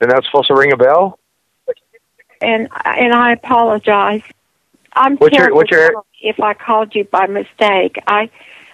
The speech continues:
Speaker 2: and I apologize for having called you. I, I'm sure it was just I punched the wrong button.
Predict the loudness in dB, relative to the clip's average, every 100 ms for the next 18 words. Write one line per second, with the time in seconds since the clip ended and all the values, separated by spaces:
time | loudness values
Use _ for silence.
0 | -4 -2 0 0 0 -2 0 2 0 0
1 | -2 -2 -4 -4 0 -2 -2 -6 -4 0
2 | 0 0 -2 0 -4 -4 -14 -20 -20 -6
3 | -4 -4 0 0 2 0 -2 -2 -4 -4
4 | _ -4 -4 -2 -4 -4 -6 -6 0 0
5 | 0 -2 -2 -2 -4 -10 -10 -10 -10